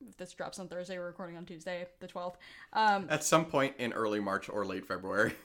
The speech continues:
Speaker 2: <laughs>
Speaker 1: Great. Um, th-, there's this motherfucker going around Twitter who was just, like, had, like, scanned and uploaded, not even scanned, I think it was just ebook files, like, just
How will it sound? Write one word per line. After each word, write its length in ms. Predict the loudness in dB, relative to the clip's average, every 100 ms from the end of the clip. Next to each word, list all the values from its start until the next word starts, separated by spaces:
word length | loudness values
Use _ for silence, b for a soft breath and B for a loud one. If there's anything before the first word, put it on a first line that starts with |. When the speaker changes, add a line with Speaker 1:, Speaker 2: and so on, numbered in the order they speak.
| -20 b b b b
Speaker 2:
<laughs> 580 | b _ _ _ _
Speaker 1:
Great. 280 | -4 0 0 -2 B B B
Um, 340 | 12 12 12 8 0
th-, 120 | -8 0
there's 240 | 8 8 8
this 100 | 2
motherfucker 580 | 2 4 4 2 2 2
going 200 | 2 4
around 220 | 2 0
Twitter 340 | -2 -2 -2 -2
who 100 | -4
was 140 | -4
just, 140 | -6
like, 360 | -2 0 -2 -6 b b b
had, 460 | 4 4 6 2 -4 b b b _ _ _ _ _ -6
like, 400 | 0 2 0 -4 _ _ _ _
scanned 480 | -12 -8 0 2 2
and 100 | 2
uploaded, 600 | 2 2 2 0 0 -2 -4
not 180 | -8 -8 -10 -12
even 180 | -12 -10
scanned, 260 | -8 -8
I 40 | -8
think 100 | -10
it 20 |
was 100 | -10
just 120 | -12
ebook 240 | -12 -12 -6
files, 320 | -4 -4 -8 -4
like, 160 | -4
just 280 | -4 -12 -12